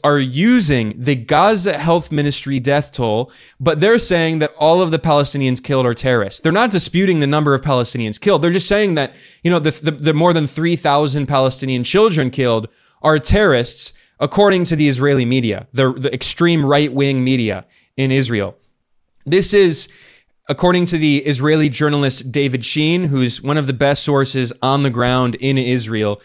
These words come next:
He speaks Hebrew, and he notes that Israeli T V outlets are running a counter of fatalities in Gaza, most of whom are civilians and many of whom are children,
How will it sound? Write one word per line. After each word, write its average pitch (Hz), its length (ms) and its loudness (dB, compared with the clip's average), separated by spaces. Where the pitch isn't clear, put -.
He 131 100 -6
speaks 143 380 -4
Hebrew, 123 480 -2
and 151 380 0
he 185 160 0
notes 220 320 2
that 160 220 0
Israeli 175 420 0
T 175 220 -2
V 180 240 -2
outlets 127 500 -2
are 135 120 2
running 165 420 0
a 135 80 0
counter 175 480 0
of 139 180 -2
fatalities 135 840 0
in 156 240 0
Gaza, 120 560 0
most 175 380 2
of 170 140 -2
whom 180 200 2
are 160 120 0
civilians 131 720 0
and 127 200 -4
many 170 220 0
of 147 120 -4
whom 147 160 -2
are 123 120 -2
children, 123 500 -2